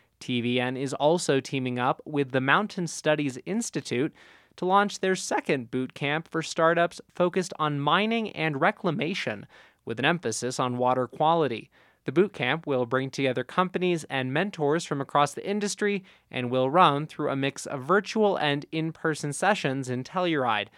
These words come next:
Sessions will run throughout August and September. More information about the Mining Reclamation Boot Camp and Demo Day is available at telluride venture network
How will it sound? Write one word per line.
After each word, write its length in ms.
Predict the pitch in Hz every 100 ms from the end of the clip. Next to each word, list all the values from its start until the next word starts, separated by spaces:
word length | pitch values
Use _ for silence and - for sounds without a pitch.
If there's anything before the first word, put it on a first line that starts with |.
| _ _
Sessions 460 | - 143 135 135 123
will 220 | 131 127
run 380 | 165 180 147 151
throughout 280 | 147 127 123
August 420 | 143 156 160 -
and 240 | 139 131 127
September. 600 | - - 165 139 110 - - _ _ _
More 220 | 127 123
information 540 | 117 - 123 123 120 131
about 240 | 120 123
the 80 | 127
Mining 340 | 127 127 127
Reclamation 600 | 123 123 131 127 127 131 120
Boot 240 | 143 143
Camp 280 | - 156 151
and 240 | 147 196 214
Demo 320 | 214 175 131
Day 320 | 123 117 139
is 140 | 151 156
available 580 | 180 202 139 123 156 _
at 240 | - 120 -
telluride 560 | - 127 135 131 131
venture 360 | 131 143 - 170
network 480 | 190 - 131 143